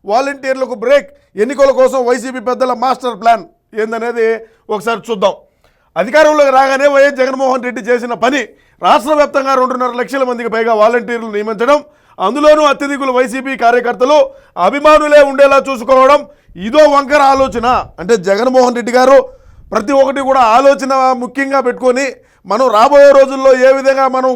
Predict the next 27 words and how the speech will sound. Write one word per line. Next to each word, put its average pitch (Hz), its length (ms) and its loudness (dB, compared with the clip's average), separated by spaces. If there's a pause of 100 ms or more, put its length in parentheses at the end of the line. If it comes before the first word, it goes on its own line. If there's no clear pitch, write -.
(100)
గోల్ 269 260 2
కొట్టొచ్చో, 262 420 0 (500)
ఏ 262 120 6
విధంగా 277 320 2
ప్రజల్ని 262 360 0
మనం 254 140 -2 (100)
నాకియొచ్చో, 269 520 -2 (440)
ఏ 254 100 6
విధంగా 277 220 2 (100)
ఆంధ్ర 269 260 0
రాష్ట్రాన్ని 269 480 0 (340)
దిక్కు 269 300 -6
దివాణం 269 340 -2
లేకుండా 254 300 -2 (100)
చేయొచ్చు 277 360 -2 (420)
అనేటువంటి 220 480 -2
ఆలోచనలో 262 540 2
ముందుకు 226 240 -10
పోతాడు. 226 300 -4
కాబట్టి 254 340 0 (480)
ఈ 294 100 2
యొక్క 294 160 2 (100)
వాలంటీర్ 262 400 -2
వ్యవస్థను 240 360 -4
అనేది 226 280 -4
తెచ్చి 269 300 -2 (500)
ఇప్పుడు 302 240 -2